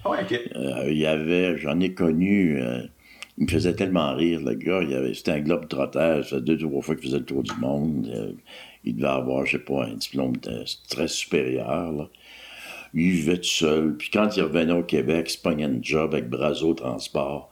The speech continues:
Speaker 1: Ok.
Speaker 2: Puis il montait à Baie James, aller-retour. Mais les contremaîtres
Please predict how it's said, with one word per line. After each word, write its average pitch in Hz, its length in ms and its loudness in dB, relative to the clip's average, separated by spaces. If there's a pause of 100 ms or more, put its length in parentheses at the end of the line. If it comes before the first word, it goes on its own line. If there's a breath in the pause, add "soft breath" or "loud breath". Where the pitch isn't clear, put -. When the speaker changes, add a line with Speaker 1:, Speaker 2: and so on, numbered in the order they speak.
(100)
Speaker 1:
Ok. 110 180 -6 (320)
Speaker 2:
Puis 85 120 2
il 78 80 2
montait 73 300 0
à 71 100 0
Baie 65 180 -2
James, 71 460 -2
aller-retour. 67 720 -2 (760)
Mais 80 300 4
les 73 300 2
contremaîtres 92 840 0